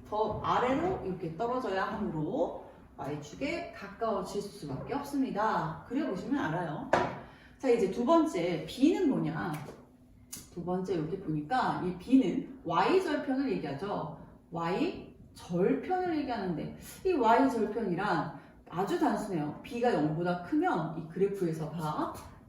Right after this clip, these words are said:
이 그래프에서 X축 위에 Y절편이 이렇게 쓰면 Y절편이 영보다 크다. 됐죠?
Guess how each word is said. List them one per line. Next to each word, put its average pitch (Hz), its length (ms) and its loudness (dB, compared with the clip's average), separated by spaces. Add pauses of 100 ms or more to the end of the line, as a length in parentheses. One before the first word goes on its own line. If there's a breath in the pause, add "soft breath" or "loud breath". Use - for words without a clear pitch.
이 320 300 0
그래프에서 214 1080 2
X축 311 920 -6 (540)
위에 247 720 2 (360)
Y절편이 196 720 2
이렇게 220 320 2
쓰면 247 520 -2 (460)
Y절편이 180 640 0
영보다 214 400 -2
크다. 170 220 -12 (300)
됐죠? 180 360 -4